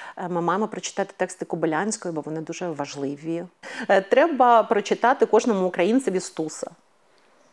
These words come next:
М, однозначно. М, що ж тут говорити? Бо в нас багато хто, м,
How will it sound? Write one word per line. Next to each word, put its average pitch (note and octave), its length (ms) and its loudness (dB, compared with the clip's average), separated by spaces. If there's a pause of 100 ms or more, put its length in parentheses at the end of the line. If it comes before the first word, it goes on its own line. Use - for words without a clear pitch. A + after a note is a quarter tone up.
(300)
М, - 220 -14
однозначно. - 800 -10 (1300)
М, - 40 -14 (200)
що - 180 -10
ж - 100 -20
тут E3 140 -6
говорити? D#3 600 -2
Бо F#3 200 0
в G3+ 60 -2
нас A3 200 0
багато G3 420 -2
хто, G#3 340 2 (500)
м, F3+ 540 -2